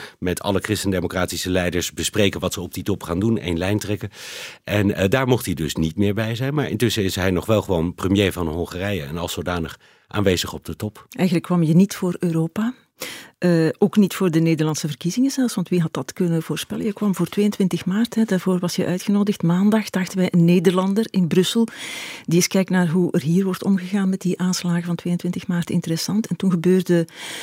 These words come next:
Speaker 1: Van alles.
Speaker 2: Wat moet ik nu zeggen? De aanslag, het schietincident in Utrecht,
Speaker 1: Ja.
Speaker 2: dat was maandag.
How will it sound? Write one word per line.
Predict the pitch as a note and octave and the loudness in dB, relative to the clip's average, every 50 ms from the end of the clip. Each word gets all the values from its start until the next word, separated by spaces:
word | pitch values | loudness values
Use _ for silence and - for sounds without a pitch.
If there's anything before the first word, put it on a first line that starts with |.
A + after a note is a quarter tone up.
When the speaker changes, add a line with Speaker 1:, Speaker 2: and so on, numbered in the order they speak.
| - - - - | -14 -14 -14 -10
Speaker 1:
Van | - - G2 F2 | -6 -4 -4 -2
alles. | D#2+ F#2 A#2+ D3+ D3+ - - - | -2 -2 -2 -2 -2 -2 -2 2
Speaker 2:
Wat | F#3 A#3+ - - | 2 4 6 6
moet | A3+ B3 | 6 6
ik | B3 G#3+ | 6 4
nu | G#3 F#3+ | 2 4
zeggen? | G3 C4+ C4 F#3 | 4 4 2 2
De | G#3 - _ _ _ _ _ _ | 2 0 _ _ _ _ _ _
aanslag, | - F#3+ F#3+ G#3+ A3+ - - C4 C#4 C#4+ - - - - _ _ _ _ - | -2 2 4 4 2 2 2 2 0 0 0 -4 -14 -20 _ _ _ _ -8
het | - D#3+ - | -8 -6 -6
schietincident | - - A#3+ A#3+ - - A3+ A3+ - - A3 F#3+ G3+ A3 A#3+ C4 - - - _ _ | -4 -4 -4 -4 0 0 0 0 2 0 -2 0 2 2 0 0 -2 -6 -16 _ _
in | - F#3+ - | -2 -2 0
Utrecht, | - G3 G3 A#3 B3 C#4 D4 - - - - | -2 -4 -4 -2 -4 -4 -4 -8 -12 -14 -12
Speaker 1:
Ja. | - - - _ _ | -12 -12 -14 _ _
Speaker 2:
dat | - F#3 F3 | -10 -10 -8
was | - F3 - | -8 -8 -6
maandag. | E3+ D#3 D#3 E3+ F#3+ A3 C4 C#4 | -4 -2 -2 -2 -2 -2 -4 -6